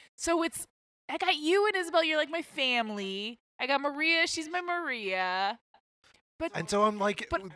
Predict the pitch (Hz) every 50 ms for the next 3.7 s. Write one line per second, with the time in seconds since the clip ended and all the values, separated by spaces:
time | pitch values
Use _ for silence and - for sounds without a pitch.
0 | - - 165 208 - 170 196 170 - - 180 165 147 143 165 190 - - 277 254
1 | 247 320 359 247 175 165 - 233 - 131 156 170 208 220 240 269 - 269 185 165
2 | 180 - - - 262 294 370 381 427 466 453 427 320 269 233 - 254 269 214 -
3 | 262 254 233 240 247 226 247 220 202 - 302 269 240 277